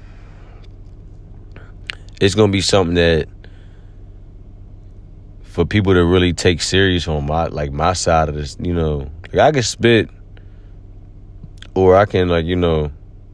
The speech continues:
bring water to a well,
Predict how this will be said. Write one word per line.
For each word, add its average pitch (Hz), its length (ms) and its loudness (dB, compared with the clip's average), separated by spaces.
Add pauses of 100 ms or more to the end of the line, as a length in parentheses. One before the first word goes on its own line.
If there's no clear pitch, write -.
(320)
bring 87 380 0
water 85 480 2 (1120)
to - 140 2
a 85 100 4
well, 87 600 4